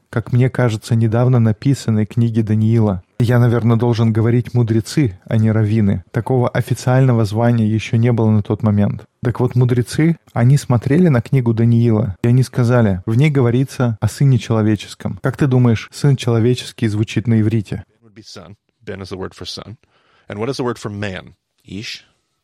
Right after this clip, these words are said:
Speaker 2: Nope. I mean, it is a word for man. That's a word for male.
Speaker 3: Uh, Адам.
Speaker 2: Адам.
Speaker 1: Бен — это слово, которое обозначает сын. Может быть, Иш? Нет, Иш — это конкретно мужчина. Адам.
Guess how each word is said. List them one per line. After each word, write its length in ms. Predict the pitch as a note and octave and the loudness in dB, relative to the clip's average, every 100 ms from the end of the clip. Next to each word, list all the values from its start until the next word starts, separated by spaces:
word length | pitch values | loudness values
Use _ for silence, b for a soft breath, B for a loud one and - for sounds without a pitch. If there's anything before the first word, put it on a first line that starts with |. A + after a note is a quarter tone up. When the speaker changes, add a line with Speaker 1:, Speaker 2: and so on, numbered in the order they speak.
| - | -12
Speaker 2:
Nope. 240 | G#2 - - _ _ _ _ | -12 -12 -16 _ _ _ _
I 60 | G#2 | -12
mean, 140 | G2 | -10
it 120 | F2+ | -10
is 160 | A2+ G#2+ | -10 -8
a 60 | F2+ | -10
word 180 | F#2 | -12
for 140 | - E2 | -14 -16
man. 220 | - A2 _ _ - | -16 -18 _ _ -18
That's 180 | F#2+ | -14
a 60 | F2+ | -12
word 180 | E2+ - | -12 -14
for 120 | F#2 | -12
male. 440 | G2 A#2 F#2 D3 - _ _ _ | -8 -8 -6 -8 -12 _ _ _
Speaker 3:
Uh, 560 | G#2 F2+ F2+ F#2 F#2+ - - - | -14 -10 -10 -10 -14 -14 -18 -20
Адам. 420 | - F2 F2 - _ - | -14 -12 -12 -16 _ -18
Speaker 2:
Адам. 580 | A2+ A2 C#3+ C#3+ F#2 _ A#2 | -14 -12 -12 -14 -18 _ -6
Speaker 1:
Бен — 480 | G#2 B2 C#3 F#3 D3 | 0 2 4 4 2
это 220 | B2 B2 | -2 -2
слово, 500 | - B2+ B2 A2+ G2+ | -2 0 0 0 -2
которое 280 | A2 A#2+ A#2 | -4 0 0
обозначает 560 | A2 A2+ G#2+ A#2 G#2+ | 0 0 0 -2 -4
сын. 380 | - - B2 G3 | -4 -2 2 2
Может 260 | A#2 A#2 G#2 | 2 0 0
быть, 220 | B2 - - | -4 -4 -2
Иш? 420 | C#3+ - - - - | -2 -2 -8 -8 0
Нет, 240 | B2 - - | 0 0 -2
Иш — 260 | D#3 - | 0 0
это 160 | C#3+ A2+ | -2 -2
конкретно 460 | A#2+ A#2 A#2+ A2+ | 0 0 0 2
мужчина. 580 | A2+ G#2+ - C#3 G2+ G2+ | 0 0 0 0 2 0
Адам. 460 | - B2+ D3 G2+ | -2 0 0 0